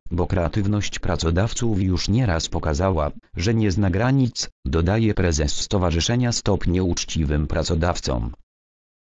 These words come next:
Jako pierwsze na szeroką skalę placówkami pocztowymi stały się Żabki,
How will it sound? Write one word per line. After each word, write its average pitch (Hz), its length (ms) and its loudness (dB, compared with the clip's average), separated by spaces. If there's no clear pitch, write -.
Jako 117 320 0
pierwsze 78 400 -2
na 80 140 0
szeroką 73 560 2
skalę 107 340 0
placówkami 101 760 0
pocztowymi 92 640 0
stały 107 340 0
się 113 160 0
Żabki, 98 480 -2